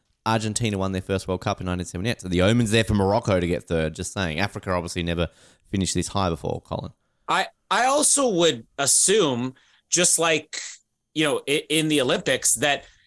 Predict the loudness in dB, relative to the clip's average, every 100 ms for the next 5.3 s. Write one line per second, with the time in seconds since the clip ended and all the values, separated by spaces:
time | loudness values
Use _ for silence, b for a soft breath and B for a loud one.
0 | b -2 0 2 2 4 2 0 -2 -2
1 | 0 0 2 2 2 0 -2 0 0 0
2 | 0 2 2 2 2 0 0 -2 -8 -2
3 | 2 2 4 4 4 2 0 0 0 0
4 | 2 2 2 0 -4 -4 -2 -2 0 0
5 | -2 -10